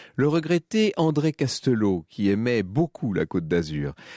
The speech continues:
avait pour coutume de rappeler que cette région devait quasiment toute sa renommée aux ébahissements d'un Écossais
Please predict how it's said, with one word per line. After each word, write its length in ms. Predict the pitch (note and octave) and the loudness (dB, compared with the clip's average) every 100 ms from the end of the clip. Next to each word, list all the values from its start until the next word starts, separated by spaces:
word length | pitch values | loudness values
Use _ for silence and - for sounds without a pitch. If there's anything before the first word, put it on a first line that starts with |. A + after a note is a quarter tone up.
| - - | -10 -4
avait 220 | C#3 F#3+ | -2 -2
pour 260 | - F3+ | -2 -4
coutume 600 | - F3 - A3+ G#3 E3+ C3+ | 0 -2 0 0 2 0 0
de 160 | B2 | 0
rappeler 420 | C3+ D#3 - A#3 | 0 0 -2 -2
que 120 | A3 D3 | 0 0
cette 200 | D3 - | -2 -2
région 400 | D3 C#3 G3 A3+ | 0 0 -2 0
devait 320 | C#3 A#2 A2 | 0 0 0
quasiment 480 | A#2 G2+ G2+ F#2 F2+ | -2 -2 -2 -2 -2
toute 220 | A#3+ - | -2 -2
sa 140 | E3 | -2
renommée 500 | B2 G#2+ G2 G2+ E3 - - - | -2 0 0 -2 -4 -6 -8 0
aux 120 | C3+ | 0
ébahissements 840 | A#2 A#3 F#3 F3+ E3 - D3 F#3 | 2 2 4 2 0 -2 -2 0
d'un 240 | F3+ A#2+ B2+ | 2 0 2
Écossais 640 | F3 - A#2+ - D#3 G#3+ | 0 0 -2 0 -2 -2